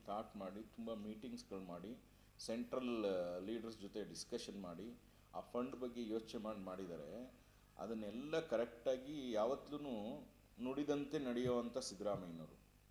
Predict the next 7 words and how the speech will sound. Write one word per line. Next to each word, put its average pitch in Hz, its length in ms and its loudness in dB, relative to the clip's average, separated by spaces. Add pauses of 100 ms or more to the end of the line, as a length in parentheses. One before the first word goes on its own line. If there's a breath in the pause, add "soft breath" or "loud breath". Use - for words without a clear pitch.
(220)
ಮೊದಲು 98 240 -2
ಕ್ಷೀರ 101 340 0
ಭಾಗ್ಯ, 80 460 -4 (260)
ಶೂ 113 140 -2
ಭಾಗ್ಯ, 85 420 -2 (180)
ಸೈಕಲ್ 107 460 -2
ಭಾಗ್ಯ, 80 460 -8